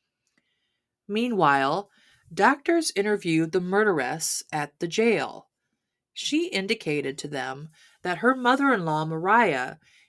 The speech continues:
and her husband, Alfred, were abusive to her. She said that they were mean to her, hit her, yelled at her,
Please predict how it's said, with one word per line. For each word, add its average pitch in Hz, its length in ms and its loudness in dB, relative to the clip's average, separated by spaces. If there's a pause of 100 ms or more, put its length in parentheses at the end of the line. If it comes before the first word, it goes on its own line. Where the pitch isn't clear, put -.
and 175 160 -4
her 170 80 0
husband, 190 760 -4
Alfred, 156 580 -2 (140)
were 170 300 -4
abusive 196 760 -4
to 135 180 -6
her. 123 380 -8 (720)
She - 300 0
said 143 460 -2
that 160 160 -4
they 185 160 4
were 190 180 2
mean 220 520 -4
to 165 160 -6
her, 131 420 -2 (480)
hit - 360 -4 (140)
her, 151 400 0 (120)
yelled 190 420 2
at - 140 -2
her, 139 420 -6